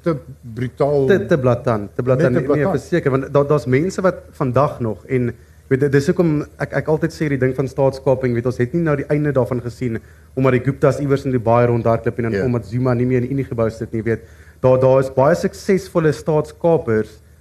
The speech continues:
Speaker 2: wat nou nog in hulle paleise in KwaZulu-Natal sit of in die Vrystaat
Speaker 1: En
Speaker 2: of in
Speaker 1: dis
Speaker 2: die
Speaker 1: hoekom
Speaker 2: Weskaap en so.
Speaker 1: gewone mense hier weet nie wie is Robert Wang of
Speaker 2: Ab-,
Speaker 1: Thaksin
Speaker 2: absoluut.
Speaker 1: Pandey of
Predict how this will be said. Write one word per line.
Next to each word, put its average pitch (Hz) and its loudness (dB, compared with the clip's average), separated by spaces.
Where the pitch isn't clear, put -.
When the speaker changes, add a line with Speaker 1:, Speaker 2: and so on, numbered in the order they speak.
Speaker 2:
wat 131 2
nou 135 4
nog 165 0
in 131 -2
hulle 127 0
paleise 127 0
in 123 -2
KwaZulu-Natal 120 -2
sit - -10
of 117 -10
in 120 -4
die 117 -6
Vrystaat 127 -2
Speaker 1:
En 131 -6
Speaker 2:
of 107 -6
in 131 -2
Speaker 1:
dis 123 0
Speaker 2:
die 127 0
Speaker 1:
hoekom 170 0
Speaker 2:
Weskaap 123 -2
en 117 -10
so. - -6
Speaker 1:
gewone 151 2
mense 139 -2
hier 123 0
weet 120 -2
nie 135 -2
wie 117 -2
is 104 -6
Robert 107 -4
Wang 104 -4
of 95 -12
Speaker 2:
Ab-, - -16
Speaker 1:
Thaksin 113 -2
Speaker 2:
absoluut. 123 2
Speaker 1:
Pandey 113 2
of 98 -6